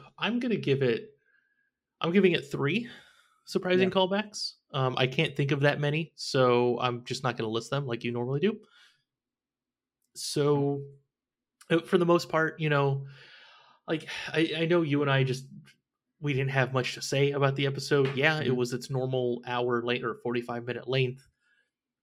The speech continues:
Speaker 1: but we can barely remember what happened. But at least, at least things feel like they're really going forward now. I mean, to be
Speaker 2: Yeah.
Speaker 1: fair, every episode so far this season, stuff has happened. It's, it's
Speaker 2: Mm-hmm.
Speaker 1: been moving constantly. It's not like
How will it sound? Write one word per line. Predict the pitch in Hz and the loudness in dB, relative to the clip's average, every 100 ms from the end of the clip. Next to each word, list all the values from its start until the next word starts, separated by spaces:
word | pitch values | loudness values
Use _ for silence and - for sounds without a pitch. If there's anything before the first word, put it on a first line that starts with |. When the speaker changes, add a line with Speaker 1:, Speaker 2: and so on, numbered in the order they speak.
| _ - | _ -8
Speaker 1:
but | |
we | 127 135 | -6 -4
can | 127 | -2
barely | 123 151 196 | 0 2 2
remember | 202 196 214 | 2 0 -2
what | 190 | 0
happened. | 196 196 202 196 180 - | 0 0 -2 -4 -6 0
But | 156 - | 0 2
at | 156 | 0
least, | 180 175 - - - _ _ _ _ - | -2 -2 -10 -16 -18 _ _ _ _ -4
at | 202 | -2
least | 277 277 | -2 2
things | 208 185 - | 4 4 0
feel | - 147 | 0 2
like | 135 123 | 2 2
they're | 131 | 0
really | 120 127 123 123 | -2 0 0 2
going | 123 120 135 - | 0 -2 -8 -10
forward | 110 110 107 - | -6 -6 -6 -12
now. | 117 - | -12 -8
I | 127 | -4
mean, | 147 139 | -4 -2
to | |
be | 151 | -2
Speaker 2:
Yeah. | 160 | 2
Speaker 1:
fair, | 170 131 | 0 0
every | 135 139 120 | -2 0 0
episode | 123 123 123 107 107 _ _ - | -2 -4 -4 -4 -10 _ _ -14
so | - 135 | -8 -2
far | 131 113 | -2 -4
this | 113 | -6
season, | 131 113 104 101 - - - - | -8 -8 -10 -14 -20 -20 -20 -14
stuff | - - 220 208 | -6 -4 -2 -2
has | - | -2
happened. | 175 156 139 139 | -2 -2 -4 -8
It's, | 147 147 - | -8 -6 -4
it's | 180 180 | -2 2
Speaker 2:
Mm-hmm. | |
Speaker 1:
been | 185 135 | 2 2
moving | 127 135 - - - | 0 -2 -2 -10 -6
constantly. | 131 120 - _ - | -4 -4 -8 _ -16
It's | 120 - | -16 -6
not | 135 113 | -4 -2
like | 113 110 - | -4 -8 -14